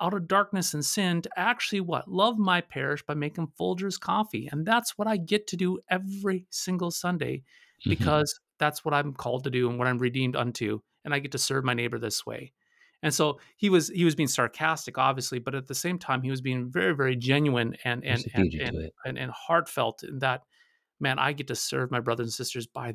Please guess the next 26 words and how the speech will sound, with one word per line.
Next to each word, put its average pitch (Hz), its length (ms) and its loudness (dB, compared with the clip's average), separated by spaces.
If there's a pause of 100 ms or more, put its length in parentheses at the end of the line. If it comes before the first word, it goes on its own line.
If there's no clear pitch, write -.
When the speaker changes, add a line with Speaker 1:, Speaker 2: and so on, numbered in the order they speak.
(140)
Speaker 1:
this, 147 420 4 (300)
what 139 160 4
would 139 100 0
many 139 280 0
pe-, - 320 -14
many 156 280 0
would 131 160 -2
consider 127 260 -2
a 120 40 0
menial 131 280 0
task, 131 440 -2
but 127 80 -10
it's 127 100 -12
a 127 40 -6
really 139 300 -4
tiny 139 320 -2
task, 127 400 -4
but - 140 -8 (560)
I 143 80 -2
get 131 160 -6
to 123 60 -12
do 135 140 0
this 131 180 -2
grind 120 360 -4
every 131 180 -4
Sunday 113 440 -4